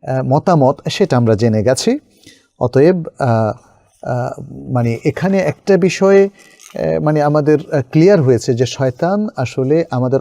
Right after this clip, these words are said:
অন্তরের বিষয়গুলো সম্পর্কে আঁচ করতে পারে, জানতে পেরে আমাদেরকে কুমন্ত্রণা দেয়। কিন্তু শয়তানের এই জানাটা কোনো ক্রমেই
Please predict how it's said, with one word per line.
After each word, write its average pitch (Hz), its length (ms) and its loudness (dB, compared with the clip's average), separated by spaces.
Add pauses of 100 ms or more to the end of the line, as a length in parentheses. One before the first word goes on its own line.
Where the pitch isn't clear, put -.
অন্তরের 127 640 0 (240)
বিষয়গুলো 139 760 0 (460)
সম্পর্কে 185 500 0
আঁচ 160 280 0
করতে 208 340 0
পারে, 208 260 4
জানতে 170 340 0
পেরে 202 200 4
আমাদেরকে 156 320 2
কুমন্ত্রণা 120 560 -2
দেয়। 98 200 -12 (160)
কিন্তু 220 420 2 (720)
শয়তানের 156 720 -2 (140)
এই 160 240 2
জানাটা 127 680 0 (380)
কোনো 170 180 2
ক্রমেই 226 640 2